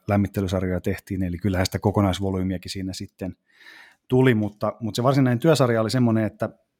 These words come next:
yläkropalle tehtiin kahdeksan viiva kaksitoista toistoa ja alakropalle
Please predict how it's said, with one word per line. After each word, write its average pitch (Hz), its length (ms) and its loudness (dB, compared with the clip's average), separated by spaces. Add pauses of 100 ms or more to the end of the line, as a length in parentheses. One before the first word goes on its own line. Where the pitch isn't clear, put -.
(360)
yläkropalle 117 640 0 (720)
tehtiin 107 380 -4
kahdeksan 131 320 2
viiva 101 140 -2
kaksitoista 139 480 -2
toistoa 107 540 -4 (300)
ja 110 120 -4
alakropalle 101 640 0